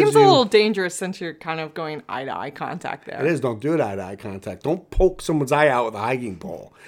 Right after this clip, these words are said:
Speaker 2: But that's all good because that's a new question you can ask other than, "Where, where did you start from? Where are you going? What's your pack weight?" You can say, "What kind of pole is that?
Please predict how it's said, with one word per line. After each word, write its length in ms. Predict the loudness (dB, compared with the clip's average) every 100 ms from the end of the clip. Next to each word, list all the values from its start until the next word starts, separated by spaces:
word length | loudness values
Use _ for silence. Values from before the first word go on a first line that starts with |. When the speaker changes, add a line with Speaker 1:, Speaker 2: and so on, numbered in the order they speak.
| -20 -2
Speaker 2:
But 140 | 2 2
that's 200 | 2 4
all 120 | 4
good 240 | 8 8
because 240 | 6 2 2
that's 220 | 2 2
a 40 |
new 160 | 0 0
question 420 | 2 0 2 -2
you 60 | -2
can 180 | -2 -2
ask 380 | -4 -4 -8 -12 -20 -12 -2
other 180 | 0 2
than, 380 | 2 2 -2 -6 _ 4
"Where, 220 | 8 8
where 180 | 6 2
did 160 | 2 2
you 80 |
start 340 | -2 2 2 0
from? 440 | 0 0 -2 -6 -6
Where 140 | 2 4
are 40 |
you 160 | 4 2
going? 540 | 2 0 0 -2 -4 -8 _ _
What's 220 | -2 0
your 80 | -2
pack 380 | 0 0 0 -2
weight?" 380 | -2 -2 -8 -18 -18 -6
You 80 | -2
can 100 | 0
say, 240 | 2 0 -6 -12
"What 140 | -10
kind 140 | -8 -10
of 100 | -12
pole 340 | -10 -8 -6
is 200 | -6 -10
that? 560 | -20 -20 -20 -14 -14